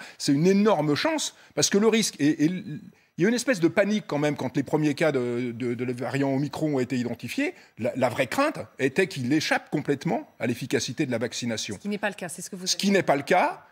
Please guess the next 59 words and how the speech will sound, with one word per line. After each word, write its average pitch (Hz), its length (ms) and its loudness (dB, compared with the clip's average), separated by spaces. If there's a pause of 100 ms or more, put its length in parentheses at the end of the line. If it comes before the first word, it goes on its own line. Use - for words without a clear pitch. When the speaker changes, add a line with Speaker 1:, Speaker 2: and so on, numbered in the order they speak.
(140)
Speaker 1:
mais 147 520 2
pour 165 260 2
obtenir 214 520 2
l'efficacité 143 840 -2 (280)
identique 202 520 2
à - 60 2
ce - 100 -2
qu'on 139 140 0
avait 143 380 2 (280)
contre 208 300 2
le 165 60 0
Delta 151 260 0
avec 120 180 0
deux 110 140 -2
doses, 160 260 2 (340)
il 147 80 -6
faut 165 140 2
une 151 80 0
troisième 110 380 -4
dose. - 120 -10
Speaker 2:
Il - 60 -8
faut 311 160 -6
une 302 80 -4
troisième 226 360 -6
dose. 294 200 -8
Est-ce 240 100 -12
qu'il 208 100 -12
faudra 220 200 -8
une 247 80 -4
quatrième 240 420 -10
dose ? 220 280 -8 (340)
Le 196 80 -6
ministre 220 300 -4
de 233 40 -2
la 208 80 -4
Santé 202 260 -4
Speaker 1:
Ben, - 60 -4
quand 208 60 4 (100)
Speaker 2:
n'a 294 60 4
Speaker 1:
on - 0 -
Speaker 2:
pas - 20 4
Speaker 1:
sera - 200 2
passé 170 220 2
au 151 40 6
Speaker 2:
réussi. 135 100 4
Speaker 1:
variant 143 180 2
suivant. 113 380 -2 (220)
Speaker 2:
Ah 220 100 0
bah, 226 140 2
peut-être. 202 400 -4
Écoutez 285 360 -4
ce 330 80 -10
que 285 60 -2
dit 240 160 -2
le 254 60 2
ministre 240 280 0
de 214 60 -2
la 196 80 0
Santé. 180 360 -8